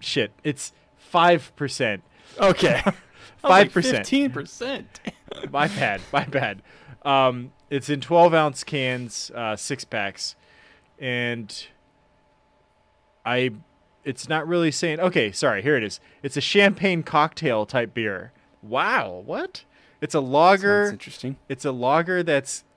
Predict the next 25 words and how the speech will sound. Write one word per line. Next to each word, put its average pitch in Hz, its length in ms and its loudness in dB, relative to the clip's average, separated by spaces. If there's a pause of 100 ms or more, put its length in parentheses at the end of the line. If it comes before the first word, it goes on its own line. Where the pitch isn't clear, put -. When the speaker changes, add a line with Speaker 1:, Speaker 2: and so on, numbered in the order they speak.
(400)
Speaker 1:
tried, 139 360 -2 (140)
like, 123 160 -6
fashioned 135 520 -4
towards 120 320 -6
a 117 60 -6
Bellini. 107 460 -8
Clean 135 320 -6
and 135 120 -8
crisp, 117 400 -4
very 117 320 -4
easy 113 240 -8
drinking 107 400 -10
with 101 140 -10
champagne-like 104 880 -10 (260)
effervescence 107 760 -4
in 101 100 -8
a 95 80 -8
dry 98 240 -4
finish. 82 440 -12 (640)
Um, 127 560 -2
delicate 139 460 -2
peach 131 240 -8
flavors, 175 800 -2
slight 135 420 -4
tartness, 170 760 -4